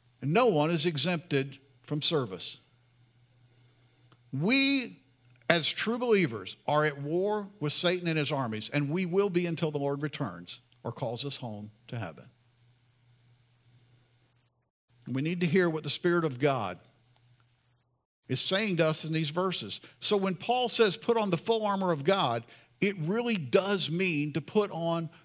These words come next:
the full armor of God. It doesn't mean we get bonus points by doing it. No.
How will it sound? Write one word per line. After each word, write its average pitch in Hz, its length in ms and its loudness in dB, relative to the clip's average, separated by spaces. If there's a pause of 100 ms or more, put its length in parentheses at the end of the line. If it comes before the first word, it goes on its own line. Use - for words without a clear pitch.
(160)
the 185 140 4
full 127 720 -4
armor 123 300 -2
of 92 140 -8
God. 78 400 -8 (1000)
It 185 80 4
doesn't 220 300 10
mean 220 200 6
we 208 120 6
get 175 260 6
bonus 220 380 6
points 190 340 0
by 156 180 2
doing 147 420 0
it. 82 220 -12 (1120)
No. 110 360 -8